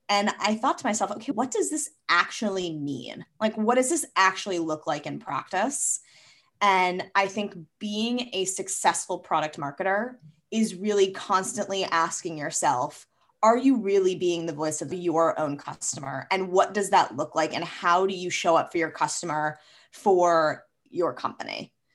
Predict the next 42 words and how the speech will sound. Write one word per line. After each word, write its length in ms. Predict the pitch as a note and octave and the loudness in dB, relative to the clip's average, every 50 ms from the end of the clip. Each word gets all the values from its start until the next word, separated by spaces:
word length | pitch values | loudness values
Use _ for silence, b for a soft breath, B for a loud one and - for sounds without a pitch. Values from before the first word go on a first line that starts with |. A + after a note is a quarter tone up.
| _ _ - | _ _ -10
And 200 | - - F#3+ F#3+ | -4 -4 -4 -2
so, 300 | F#3 - - G#3 F#3+ F#3 | 0 0 4 4 4 4
for 160 | F#3 - G#3 | 4 2 0
example, 380 | G3 G3 - F#3+ F#3 F3+ F#3 F3+ | 0 0 0 0 0 0 2 2
like, 180 | F3 F3 F3 F#3+ | 2 2 2 2
at, 220 | F#3 F3 - - | 0 0 -2 0
at 220 | - F#3+ F#3 - - | 0 0 0 0 0
Uber, 200 | A3 A3+ G#3+ F#3+ | 0 2 4 4
I 140 | E3+ E3 E3 | 6 6 4
was 160 | E3 E3 E3 | 2 0 -2
banging 380 | D3+ - F3+ F3 F3+ F#3 F#3 | 0 2 2 4 2 2 0
my 100 | F3+ E3+ | 0 -2
hands 320 | E3+ F3 F#3+ E3 D#3+ E3 E3 | -2 -2 -2 -4 -4 -2 -4
on 100 | E3+ D#3+ | -4 -4
the 60 | D#3 | -4
table 360 | D#3 - F3 D#3+ D#3+ D#3 D#3+ | -6 -4 -4 -4 -4 -4 -4
and 140 | D#3 D#3+ D#3 | -4 -4 -4
being 200 | D#3 D3+ D3 D3+ | -4 -4 -4 -4
an 100 | D3+ - | -4 -4
advocate 560 | - - C3+ C#3 D3+ D#3+ E3 C#3 F3 D#3 - - | -2 0 -2 -2 -2 -4 -6 -2 -2 -2 -2 -2
for 360 | - - E3+ D#3 D3+ D3+ D3 | -6 -2 0 2 2 2 0
delivery 480 | C#3+ - C#3+ D3 D3 C#3+ C#3+ D3 D3 | -2 -4 -4 -4 -4 -4 -4 -4 -6
partners. 580 | C#3+ - - C#3 - - C3 B2 C3+ D3 D#3 - - - | -4 -2 -2 -2 -2 -2 -4 -4 -4 -4 -4 -4 -2 0
And 400 | E3+ E3 E3 D#3+ E3 E3+ D#3+ B B B B B B - | 0 0 0 0 -2 -4 -6 B B B B B B 2
at 180 | F3+ - - | 2 2 4
Bungalow, 480 | - G#3+ G3+ A3+ G#3+ G3+ F#3 F3 E3+ E3+ | 4 4 6 6 4 4 4 4 4 4
it 140 | D#3+ - - | 2 0 -2
means 380 | E3+ F3 E3 E3 E3 E3+ D#3+ | -4 -4 -4 -4 -4 -6 -6
banging 380 | - - G3+ F3+ F#3+ G3 G3 G3 | 0 4 4 4 4 2 0 2
my 160 | F#3+ F3+ E3+ | 2 2 2
hands 360 | F#3+ F#3+ F3 E3+ E3 F3 E3+ | 2 0 -2 -2 -2 -2 -2
on 100 | F3 D#3 | -4 -4
the 60 | D#3 | -4
table 320 | D3+ - F#3 E3 D#3+ D#3+ D#3+ | -4 -4 -4 -4 -2 -2 -2
and 100 | D#3+ D#3 | -4 -4
being 160 | D#3+ D#3 D#3 | -4 -4 -4
an 80 | D3+ - | -6 -4
advocate 500 | - C#3+ C#3 C#3+ D3 D#3+ - D#3+ - - | -2 0 0 -2 -2 -6 -6 -6 -6 -4
for 140 | - E3+ | -4 -2
residents 480 | D#3 D#3 D3 D3+ D#3 D#3 D#3+ D3 D3 C#3 | 2 2 2 2 0 -2 -6 -6 -6 -6
and 80 | D3+ D#3 | -8 -6
homeowners. 840 | - G3 F#3+ G#3+ G#3+ F3+ D#3 C3+ G#2 A2+ B2 E3+ E3+ - - - | -2 0 4 4 4 4 2 0 -2 -4 -4 -4 -4 -4 -6 -6